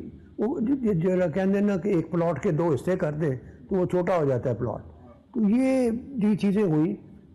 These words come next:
और, अम, हमने वो मौका बड़ा गवा दिया। और उनकी जो development है, वो एक और,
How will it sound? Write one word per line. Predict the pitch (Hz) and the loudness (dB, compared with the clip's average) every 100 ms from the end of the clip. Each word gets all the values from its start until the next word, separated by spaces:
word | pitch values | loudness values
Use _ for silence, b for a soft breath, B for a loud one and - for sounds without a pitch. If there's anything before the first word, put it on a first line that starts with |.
| - | -4
और, | 165 180 180 | 0 2 2
अम, | 185 180 180 175 - - | 4 4 2 0 -4 -6
हमने | 143 160 170 185 175 | -2 0 2 0 -2
वो | 165 175 | -2 -2
मौका | 147 139 170 165 - - | -2 -2 -2 -4 -6 -10
बड़ा | 233 311 175 180 190 | -10 -6 -4 -2 -2
गवा | 123 123 131 | -2 0 2
दिया। | 135 123 90 - - - - - - - - - | 2 0 -2 -6 -18 -20 -20 -20 -20 -20 -20 -6
और | 156 156 | -2 -2
उनकी | 208 226 214 170 240 220 | -2 0 0 2 2 4
जो | 214 | 4
development | 180 165 170 175 185 180 | 2 2 2 2 2 2
है, | 170 175 | 2 2
वो | 165 170 | 2 2
एक | 165 | 2
और, | 170 175 | 2 0